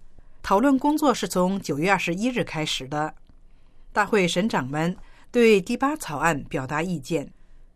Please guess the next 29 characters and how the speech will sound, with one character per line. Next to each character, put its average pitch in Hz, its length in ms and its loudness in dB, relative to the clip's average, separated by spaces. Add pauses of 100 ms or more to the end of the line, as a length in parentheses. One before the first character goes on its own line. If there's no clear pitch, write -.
(120)
直 185 140 -6
到 202 200 4
十 180 200 -4
月 208 120 0
八 214 280 2
日， 196 260 0 (400)
有 190 240 4
一 262 80 2
百 190 160 0
六 247 140 4
十 175 120 -4
多 202 140 -2
位 202 160 2
省 165 220 -4
长 151 180 -4
发 175 320 0
言， 143 300 -4 (560)
证 247 200 4
实 165 200 -2
了 160 260 -2 (260)
关 294 220 4
于 196 220 2
教 254 200 2
会 226 160 2
在 190 240 2
现 233 220 -2
代 196 140 -2
世 175 200 -4
界 165 380 0